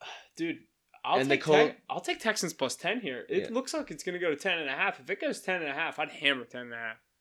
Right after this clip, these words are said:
Speaker 2: Yeah, well, Colts aren't very good either. They,
Speaker 1: Yeah.
Speaker 2: I don't, I don't know why it's a ten point spread. See a lot of value in the Texans.
Speaker 1: Yeah, plus ten. Even if it goes to, I mean, ten and a half's in our favor, I'll take ten and a half.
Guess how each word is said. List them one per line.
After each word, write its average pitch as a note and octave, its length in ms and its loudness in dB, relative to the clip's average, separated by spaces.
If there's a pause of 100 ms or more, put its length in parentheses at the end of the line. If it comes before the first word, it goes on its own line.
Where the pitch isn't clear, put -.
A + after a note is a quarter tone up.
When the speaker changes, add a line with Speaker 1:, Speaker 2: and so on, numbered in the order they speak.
(260)
Speaker 2:
Yeah, G#2+ 240 2
well, G#2 420 0 (560)
Colts B2+ 260 -4
aren't A2 160 -6
very G2+ 240 -2
good G2 280 -2
either. F2 400 -4
They, F#2+ 120 -4
Speaker 1:
Yeah. D#3 200 2 (300)
Speaker 2:
I G2 40 -18
don't, F#2+ 240 -16 (260)
I G#2+ 40 -4
don't A2 100 -2
know G2+ 80 -2
why G2+ 180 0
it's F#2 180 -10
a F#2 80 -8
ten F2+ 260 -12
point F2 280 -12
spread. F#2 380 -6 (1700)
See - 140 -2
a B2 80 6
lot A2+ 140 4
of G2+ 60 -4
value G#2 320 0
in G#2 60 -4
the G2 60 -6
Texans. G#2 640 -10
Speaker 1:
Yeah, C3+ 260 -4 (200)
plus C#3 220 -4
ten. C#3 380 -8 (240)
Even C#3+ 240 -2
if C#3 120 -6
it C3+ 60 -10
goes C#3+ 220 -2
to, - 240 -12
I C3 40 -4
mean, C3 200 -2
ten C3+ 180 -2
and - 20 0
a B2+ 40 2
half's C3+ 220 2
in C3+ 60 0
our B2+ 140 0
favor, B2+ 340 -2
I'll B2 120 -2
take C3 260 -6
ten B2 140 -4
and A#2+ 100 -10
a A#2 60 -8
half. A2+ 280 -10